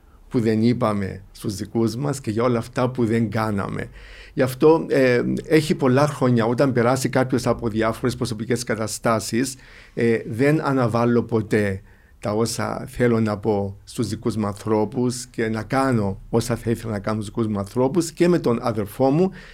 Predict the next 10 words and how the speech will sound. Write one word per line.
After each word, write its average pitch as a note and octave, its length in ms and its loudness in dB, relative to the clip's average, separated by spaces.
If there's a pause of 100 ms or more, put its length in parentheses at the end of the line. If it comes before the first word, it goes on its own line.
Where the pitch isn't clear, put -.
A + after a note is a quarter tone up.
(300)
μου B2 160 2
τηλεφώνησε B2+ 640 2
λίγο A#2+ 320 2
πριν A#2+ 440 2
διασωληνωθεί, A2 1040 0 (220)
ήταν B2 300 -2
ένα A#2+ 120 0
πολύ A#2+ 360 4
όμορφο C3 420 2
τηλεφώνημα, A2 800 0